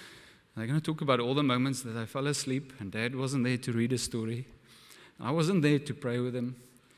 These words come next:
And they're gonna talk about all the moments that I said I was gonna be at home at a certain time and I wasn't." And they're probably gonna grab hold of the moments that I was there, and they're gonna try and build memories of their lives around those little moments.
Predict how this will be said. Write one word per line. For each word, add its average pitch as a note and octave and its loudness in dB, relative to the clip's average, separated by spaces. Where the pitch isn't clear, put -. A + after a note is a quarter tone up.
And C3 -2
they're D#3+ 0
gonna F3 4
talk F3 -2
about E3+ 2
all E3+ -2
the G#3 4
moments C#3+ 4
that C3 0
I B2+ 0
said C3+ -2
I C#3+ 0
was C#3 -2
gonna C#3+ 2
be C#3+ 4
at A#2+ 6
home A#2 2
at B2 0
a B2+ -2
certain B2 -4
time A#2 -4
and A2 -2
I A2 -4
wasn't." G2 -8
And B2 0
they're C#3 0
probably F#3+ 0
gonna F#3+ 2
grab B2 -4
hold B2+ 0
of A#2 0
the C3+ 6
moments C3 4
that D3+ -2
I D#3 2
was D3 0
there, F#2+ -2
and A#2 -2
they're A#2 0
gonna B2 -2
try C3 -2
and A#2+ -2
build C#3+ 0
memories D3 2
of D#3 -2
their D#3+ 0
lives A#2+ 2
around B2 0
those A#2 0
little B2+ 0
moments. G2+ -4